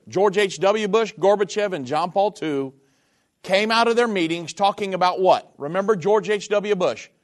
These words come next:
the New World Order, just like Irvin Baxter had written in the book.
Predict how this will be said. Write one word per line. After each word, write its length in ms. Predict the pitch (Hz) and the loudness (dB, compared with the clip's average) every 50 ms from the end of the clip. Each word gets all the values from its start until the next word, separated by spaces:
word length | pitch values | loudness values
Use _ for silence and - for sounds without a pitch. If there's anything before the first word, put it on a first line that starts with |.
| _ _ _ _ _ | _ _ _ _ _
the 180 | 139 175 156 143 | -2 -2 -2 -2
New 640 | 139 143 165 190 208 214 214 214 214 220 214 214 - _ _ _ _ _ | -4 -2 -2 0 0 0 0 -2 -4 -4 -6 -10 -14 _ _ _ _ _
World 540 | 113 120 151 175 180 175 180 185 180 185 - | -10 -4 0 2 4 4 4 4 2 0 0
Order, 460 | - 160 160 156 131 117 101 - - _ _ | 2 4 4 4 2 0 -6 -10 -12 _ _
just 380 | 123 104 226 247 247 - - - | -8 -4 -2 -2 -2 -4 -6 -2
like 300 | 220 208 208 208 208 - - | 2 2 2 2 0 -2 -4
Irvin 260 | 165 180 180 196 180 | -4 -4 -2 -4 -2
Baxter 460 | 160 160 160 151 - - 170 156 147 - _ _ _ _ | -2 -2 -2 -4 -4 -6 -8 -8 -8 -12 _ _ _ _
had 240 | - 170 160 143 | -2 -2 0 0
written 240 | 160 170 - - 151 | -2 -2 -2 -4 -6
in 80 | 151 151 | -6 -6
the 60 | 147 | 0
book. 360 | 151 170 165 - - - - | 4 4 4 4 2 -4 -14